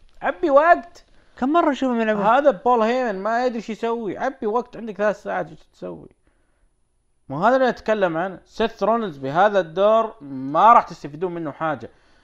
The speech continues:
Speaker 1: لما كنت أتكلم كنتوا تطقطقون علي، "آه، هو مو نفع فيس." قلت لكم هو اللي انكبته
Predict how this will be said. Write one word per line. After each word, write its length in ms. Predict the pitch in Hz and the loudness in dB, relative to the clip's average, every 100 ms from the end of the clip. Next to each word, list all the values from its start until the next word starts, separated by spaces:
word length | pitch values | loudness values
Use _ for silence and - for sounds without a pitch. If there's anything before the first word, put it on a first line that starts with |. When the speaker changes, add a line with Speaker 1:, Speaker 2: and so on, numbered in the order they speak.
| _ _ _ - | _ _ _ -12
Speaker 1:
لما 120 | 135 | -8
كنت 220 | - - | -6 2
أتكلم 540 | 254 233 - 247 240 226 | 4 4 2 0 0 -2
كنتوا 280 | 220 208 | -4 -4
تطقطقون 640 | 202 165 - 196 - 175 190 | -4 -6 -6 -6 -4 -4 0
علي، 240 | 180 175 | 2 2
"آه، 520 | 196 233 233 240 240 | 4 4 4 4 4
هو 220 | 226 233 240 | 4 4 4
مو 240 | 226 233 | 4 2
نفع 300 | 233 226 175 | 2 -2 -4
فيس." 300 | - 220 - | -4 -4 -2
قلت 200 | 214 202 | -4 -4
لكم 180 | - 185 | -8 -4
هو 220 | 214 220 | -4 -4
اللي 140 | 196 | -4
انكبته 560 | 185 - 226 - 214 | -6 -6 -8 -6 -6